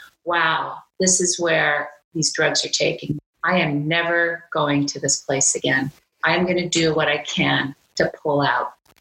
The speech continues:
You want him to have that in his head. You want him to experience the, the bad things that happen when you use drugs or drink, as long as they're not dangerous, so that he has as many of these bad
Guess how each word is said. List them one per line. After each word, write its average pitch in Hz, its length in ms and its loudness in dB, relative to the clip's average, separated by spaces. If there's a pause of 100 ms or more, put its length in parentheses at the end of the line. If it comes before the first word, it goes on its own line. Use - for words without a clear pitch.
(200)
You 190 120 2
want 185 560 0
him 226 180 0
to 226 320 0
have - 760 0
that 185 360 0 (760)
in 233 220 2
his 226 340 0
head. - 500 0
You 190 140 0
want 208 220 2
him 220 160 0
to 202 180 0
experience 233 920 0
the, 190 320 0 (100)
the 190 280 2 (200)
bad 208 300 2 (100)
things 208 300 0
that 185 140 0
happen 196 440 0
when 170 160 2
you 170 100 2
use 170 300 0
drugs 180 320 2
or 165 100 -2
drink, 180 540 0 (340)
as 180 200 0
long 202 220 0
as 208 160 0
they're 190 160 2
not 180 280 2
dangerous, - 720 0
so - 160 0
that 208 160 2
he 208 160 0
has 208 260 0
as 190 160 0
many 254 460 0
of 185 100 0
these 165 260 -2
bad 165 260 0